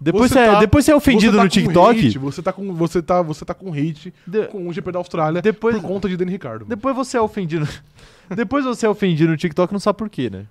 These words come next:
Speaker 2: Amigão, só se fala outra coisa.
Speaker 1: Tá bom, tá bom. É... o Magno tá mandando aqui, ó. Red Hot ao vivo é extremamente superestimado. Sou muito mais Doutora Deolane ao vivo.
Speaker 2: <laughs>
Speaker 1: Vai,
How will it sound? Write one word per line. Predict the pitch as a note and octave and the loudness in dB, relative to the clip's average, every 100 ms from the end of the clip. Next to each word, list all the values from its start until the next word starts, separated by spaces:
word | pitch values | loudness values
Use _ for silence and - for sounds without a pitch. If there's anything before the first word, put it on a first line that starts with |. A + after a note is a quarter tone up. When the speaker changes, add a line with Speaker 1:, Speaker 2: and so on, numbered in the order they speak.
| - | -18
Speaker 2:
Amigão, | D3+ D3+ B2+ G#2+ _ | -14 -12 -14 -18 _
só | _ E3+ | _ -18
se | E3+ | -18
fala | - C3+ | -18 -18
outra | C#3 D3 | -16 -16
coisa. | A2+ G#2+ G2+ _ _ _ | -14 -14 -18 _ _ _
Speaker 1:
Tá | G#2 | -12
bom, | F2 E2+ _ _ | -12 -20 _ _
tá | F#2 | -20
bom. | F2+ F2 _ _ _ - | -20 -20 _ _ _ -12
É... | B2+ B2+ B2 C3+ | -6 -6 -4 -4
o | G3+ | -2
Magno | A3+ B3+ A#3+ | 0 0 -2
tá | B3 | -4
mandando | A#3 A3 A3+ | -2 -2 -4
aqui, | G#3+ G3 | -4 -4
ó. | E3 C3+ A2 G2 _ _ | -2 0 -2 -6 _ _
Red | - F#3 F#3+ | -4 -4 0
Hot | G3+ A3 A#3 | 0 0 -2
ao | F#3 | -4
vivo | D#3 F#3+ | -6 -6
é | G3+ | -6
extremamente | - G#3 G3+ G3+ | -6 -6 -6 -8
superestimado. | - G3 A3 A3+ - F3+ C3 A2+ G#2 | -12 -10 -10 -10 -10 -6 -6 -6 -12
Sou | - E3 | -10 -8
muito | D#3 D3 G3+ G#3+ | -8 -8 -8 -10
mais | G3+ D3 E3 D#3+ | -6 -6 -6 -8
Doutora | D#3+ D#3+ E3+ F3 | -10 -10 -10 -8
Deolane | D#3 F#3 D3 C#3+ D#3+ | -8 -6 -6 -6 -6
ao | |
vivo. | C#3 - G#2+ G#2 | -10 -12 -14 -14
Speaker 2:
<laughs> | C#3+ D3+ D3+ F3+ E3+ - D#3 - _ - | -14 -12 -10 -12 -14 -18 -18 -18 _ -12
Speaker 1:
Vai, | A2+ D3+ | -8 -6